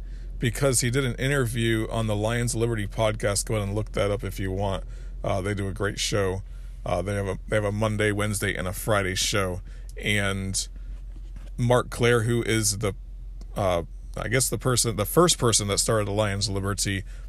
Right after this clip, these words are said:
podcast, he had got to, he, he got to interview Justin Amash a couple weeks back, and he had asked about Justin Amash, whether he was willing to, you know, wanting to run for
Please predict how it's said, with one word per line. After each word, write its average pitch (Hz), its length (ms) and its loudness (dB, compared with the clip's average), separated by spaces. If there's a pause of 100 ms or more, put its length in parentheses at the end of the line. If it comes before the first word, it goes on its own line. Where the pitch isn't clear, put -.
(100)
podcast, 110 720 4 (360)
he 156 380 2
had 123 160 2
got 123 240 4
to, 107 380 2 (1400)
he, 127 220 2
he 127 160 2
got 135 220 4
to - 140 2
interview 117 380 4
Justin 110 400 2
Amash 104 240 2
a 92 60 -4
couple 98 200 -2
weeks 92 220 -2
back, 104 400 2 (420)
and 107 520 2 (880)
he 139 160 6
had 120 100 6
asked 123 300 6
about 110 400 4
Justin 120 320 2
Amash, 107 340 2
whether 107 380 0
he 110 60 2
was 101 140 0
willing 107 320 0
to, 107 140 -2 (140)
you 113 80 0
know, 107 200 -2 (160)
wanting 113 280 2
to 104 80 -2
run 107 240 0
for 95 240 -2